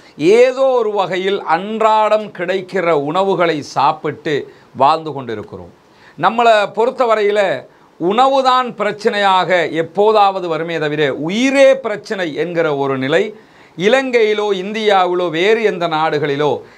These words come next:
இந்த காலகட்டங்களில் நீங்கள் பார்க்க முடியாது. ஆனால் உணவும் பிரச்சனை, மருந்தும் பிரச்சனை என்பதை தாண்டி உயிர் வாழ்வதே பிரச்சனை என்று இருக்கக்கூடிய ஒரு சமூகம் இருக்குமென்றால், அவர்கள்தான்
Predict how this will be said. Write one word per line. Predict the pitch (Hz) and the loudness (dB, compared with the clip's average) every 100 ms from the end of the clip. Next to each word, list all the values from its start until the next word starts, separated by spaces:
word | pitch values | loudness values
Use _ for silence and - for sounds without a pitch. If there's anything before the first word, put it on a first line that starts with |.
| - | -4
இந்த | 185 254 247 226 208 | -2 0 2 2 2
காலகட்டங்களில் | 185 202 226 208 165 190 170 175 | 2 4 4 0 -4 -6 -4 -4
நீங்கள் | 185 147 151 | -4 -4 -4
பார்க்க | 160 131 131 131 | 0 0 0 -6
முடியாது. | 113 104 95 98 - - - | -6 -8 -8 -14 -20 -20 -6
ஆனால் | - 185 208 214 226 - - _ _ | 0 0 2 0 -2 -4 -12 _ _
உணவும் | 143 190 220 233 226 | -4 0 2 0 -2
பிரச்சனை, | 220 220 214 220 220 240 - - | -2 -4 -2 0 0 -2 -10 -8
மருந்தும் | 131 151 180 233 247 254 226 | 0 0 2 -2 -4 -4 -2
பிரச்சனை | 214 - 208 196 202 196 | -2 -2 -2 0 -2 -2
என்பதை | 147 175 196 190 180 180 | -4 -2 0 0 0 0
தாண்டி | 185 190 240 240 202 190 - _ - | 0 2 2 -2 -6 -10 -14 _ -8
உயிர் | 147 240 294 | -4 -2 0
வாழ்வதே | 294 269 254 247 247 240 | 2 4 4 2 2 2
பிரச்சனை | 240 226 208 208 196 180 135 | 2 -2 -4 -4 -4 -4 -6
என்று | 170 196 185 | -6 -2 0
இருக்கக்கூடிய | 190 220 233 185 202 185 170 | 0 0 -2 -2 -2 2 2
ஒரு | 151 | 0
சமூகம் | - 151 214 202 | -2 -2 0 0
இருக்குமென்றால், | 170 160 151 131 135 147 143 - - - | 0 -2 -2 0 0 0 -2 -10 -14 0
அவர்கள்தான் | 139 202 269 254 233 196 185 190 208 | 2 4 2 2 0 2 2 2 0